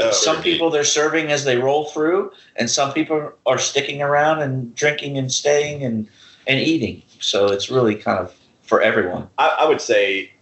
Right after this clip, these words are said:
Speaker 1: if, when you're in Madrid, you, you absolutely should go there.
Speaker 3: Absolutely.
Speaker 2: Yes.
Speaker 1: I mean, that's a
Speaker 2: Yeah.
Speaker 1: must-see 'cause it's,
Speaker 2: Absolutely.
Speaker 1: it is.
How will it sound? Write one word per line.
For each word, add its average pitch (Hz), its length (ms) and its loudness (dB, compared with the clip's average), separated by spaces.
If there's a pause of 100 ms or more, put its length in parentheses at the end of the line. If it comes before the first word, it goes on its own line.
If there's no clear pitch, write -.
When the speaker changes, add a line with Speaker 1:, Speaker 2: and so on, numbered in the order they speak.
Speaker 1:
if, 104 120 -8 (180)
when 101 180 -6
you're 101 180 0
in 101 80 4
Madrid, 87 380 -8
you, - 80 -20 (260)
you 98 140 -6
absolutely 87 440 -4
should - 140 -14
go - 180 -14
there. - 180 -20
Speaker 3:
Absolutely. - 380 0
Speaker 2:
Yes. - 220 -6
Speaker 1:
I 95 60 -14
mean, 90 100 -12
that's 92 260 -4
a - 40 -12
Speaker 2:
Yeah. 78 60 -4
Speaker 1:
must-see 85 420 -4
'cause 98 140 -8
it's, 92 100 0
Speaker 2:
Absolutely. 82 500 -2
Speaker 1:
it 98 60 0
is. 95 540 -2